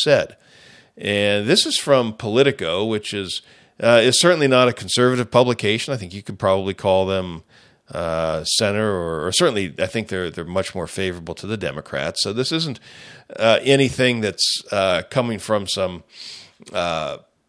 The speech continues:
oh, I don't know, right-wing publication or, or, uh, certainly from Donald Trump supporters. But let's read just a little bit of this.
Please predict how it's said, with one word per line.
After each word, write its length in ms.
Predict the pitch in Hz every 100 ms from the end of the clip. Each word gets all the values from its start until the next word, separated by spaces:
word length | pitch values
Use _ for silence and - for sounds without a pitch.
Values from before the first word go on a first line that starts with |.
| _ _ -
oh, 120 | 117
I 120 | 104
don't 180 | 104 78
know, 320 | 95 95 87 - -
right-wing 460 | 127 156 143 131
publication 680 | 120 135 117 131 123 123 117
or, 240 | 104 101 - - -
or, 240 | 104 107
uh, 140 | 101 95
certainly 320 | 147 135 104
from 140 | 107
Donald 340 | 104 123 113 87
Trump 200 | 135 143
supporters. 540 | 95 - 80 80 - - - -
But 80 | -
let's 140 | 320 160
read 180 | 156
just 200 | 139 -
a 60 | 98
little 180 | 110 117
bit 160 | 87
of 80 | 73
this. 260 | 76 73